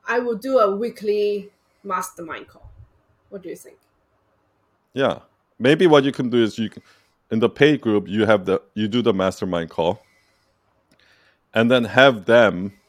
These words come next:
Speaker 2: create their own team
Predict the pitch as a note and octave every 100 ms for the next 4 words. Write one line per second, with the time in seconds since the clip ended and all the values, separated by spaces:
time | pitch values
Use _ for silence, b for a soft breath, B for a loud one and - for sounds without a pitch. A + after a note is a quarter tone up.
0 | _ _ _ _ _ _ _ _ _ _
1 | _ _ _ _ - C#3 C3 A2+ G#2 A2+
2 | A#2 - G#2 F2+